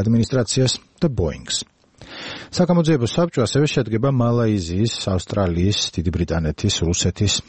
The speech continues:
და უკრაინის წარმომადგენლებისგან. მათ პირველ აგვისტომდე უნდა გააკეთონ კომენტარები დასკვნის პროექტთან დაკავშირებით.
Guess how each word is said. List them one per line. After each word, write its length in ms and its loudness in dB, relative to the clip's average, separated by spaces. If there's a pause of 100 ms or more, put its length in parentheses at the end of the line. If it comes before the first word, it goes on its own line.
(120)
და 80 0
უკრაინის 640 0
წარმომადგენლებისგან. 1000 -2 (920)
მათ 160 0
პირველ 400 2
აგვისტომდე 640 0
უნდა 300 -2 (340)
გააკეთონ 480 0
კომენტარები 720 2 (160)
დასკვნის 400 -4
პროექტთან 480 0
დაკავშირებით. 680 -2